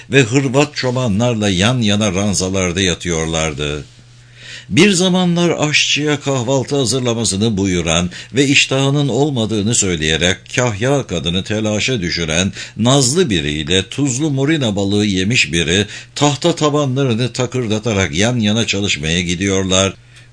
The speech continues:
ve Kostreger'in, yani bloklarda kalan Rusların Kostrik diye adlandırdıkları karavana taşıyanların hasretle yolunu gözlüyorlardı.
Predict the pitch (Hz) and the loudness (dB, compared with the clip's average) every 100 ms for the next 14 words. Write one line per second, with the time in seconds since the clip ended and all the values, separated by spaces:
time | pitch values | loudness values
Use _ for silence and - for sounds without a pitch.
0 | - 139 170 170 156 156 - 135 156 139 | -4 2 2 2 0 2 0 0 2 2
1 | 73 64 65 - - - 71 78 85 80 | -2 -4 -6 -8 -20 -8 -2 -2 -2 -4
2 | 87 87 90 92 90 107 - 78 90 87 | -4 -4 -2 -2 0 -2 -4 -2 -2 -2
3 | 87 - 87 82 95 90 117 117 - 98 | -2 -4 -2 -2 -2 -2 0 0 0 -2
4 | 147 - 78 80 80 73 80 80 82 82 | -2 -2 -4 -2 -2 -4 -4 -2 -2 -4
5 | 82 - 90 87 - 117 123 127 147 143 | -4 -2 0 0 0 0 0 0 0 -2
6 | 139 131 - 135 127 120 123 104 120 - | -2 -4 -2 -2 -2 -2 -2 0 -2 0
7 | 113 127 98 107 104 95 92 101 90 87 | 0 -2 0 0 0 0 -2 0 0 0
8 | 76 82 82 78 78 76 76 73 | -2 -2 -2 -2 -2 -4 -4 -6